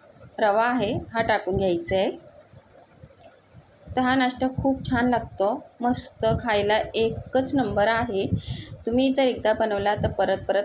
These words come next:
नक्कीच बनवणार. आता यामध्ये आपण चार चमचे दही टाकायचं आहे, म्हणजेच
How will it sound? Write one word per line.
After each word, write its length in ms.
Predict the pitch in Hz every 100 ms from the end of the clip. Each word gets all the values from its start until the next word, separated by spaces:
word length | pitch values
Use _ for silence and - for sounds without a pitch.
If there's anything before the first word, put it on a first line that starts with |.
| -
नक्कीच 480 | 180 - - 214 233
बनवणार. 520 | 214 170 165 175 240 - - - - -
आता 220 | 226 -
यामध्ये 560 | 277 262 254 269 254 247
आपण 440 | 220 - 180 247 269 _ - - - - - - -
चार 200 | 247 254
चमचे 460 | 254 190 185 190 - - -
दही 260 | 220 233
टाकायचं 520 | 247 214 185 180 180 185
आहे, 300 | 185 190 330 339 - - - - - - - - - - - - - - - - - - - -
म्हणजेच 460 | 240 226 262 269